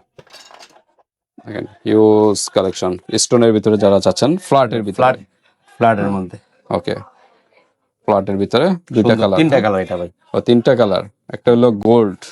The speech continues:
Speaker 1: একটা হলো রোজ গোল্ড, আর একটা সিলভার।
Speaker 2: হুম,
Speaker 1: তিনটা
Speaker 2: এই
Speaker 1: কালার।
Speaker 2: জুতাগুলো অনেক ভালো
Speaker 1: হুম,
Speaker 2: চলে,
Speaker 1: এগুলো
Speaker 2: সুন্দর।
Speaker 1: চলতেছে এখন, বর্তমানে অনেক চলতেছে,
Speaker 2: খুবই
Speaker 1: সুন্দর।
Speaker 2: প্রিমিয়াম কোয়ালিটির।
Speaker 1: হুম।
Speaker 2: স্টোনগুলো আপনার লং টাইম লাস্টিং, লং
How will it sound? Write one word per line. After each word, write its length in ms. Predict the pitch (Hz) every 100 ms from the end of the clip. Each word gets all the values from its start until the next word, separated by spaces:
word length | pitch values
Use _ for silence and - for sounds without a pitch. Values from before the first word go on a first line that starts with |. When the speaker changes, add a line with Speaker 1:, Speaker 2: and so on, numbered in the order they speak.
| -
Speaker 1:
একটা 160 | - -
হলো 120 | 113 107
রোজ 200 | 117 117
গোল্ড, 220 | 131 151 -
আর 60 | 104
একটা 180 | -
সিলভার। 420 | 104 117 101 92 - _ _ -
Speaker 2:
হুম, 80 | 117
Speaker 1:
তিনটা 240 | 135 131
Speaker 2:
এই 60 | 123
Speaker 1:
কালার। 200 | 127 -
Speaker 2:
জুতাগুলো 260 | 160 151 139
অনেক 180 | 131 101
ভালো 160 | 104
Speaker 1:
হুম, 100 | 131
Speaker 2:
চলে, 100 | 180 120
Speaker 1:
এগুলো 200 | 110 98
Speaker 2:
সুন্দর। 240 | 107 117 107
Speaker 1:
চলতেছে 220 | 110 107
এখন, 200 | 98 113 170
বর্তমানে 480 | 139 - 110 101 101
অনেক 300 | 98 117 107
চলতেছে, 280 | - 101 120
Speaker 2:
খুবই 160 | 139
Speaker 1:
সুন্দর। 180 | - 101
Speaker 2:
প্রিমিয়াম 340 | 143 127 117 98
কোয়ালিটির। 500 | 80 - 101 92 -
Speaker 1:
হুম। 180 | - 117 - - - 147
Speaker 2:
স্টোনগুলো 440 | - 175 170 185
আপনার 240 | 170 156 135 - - - 185 170
লং 120 | 175 180
টাইম 160 | 170 165
লাস্টিং, 320 | 143 - 117 110
লং 160 | 143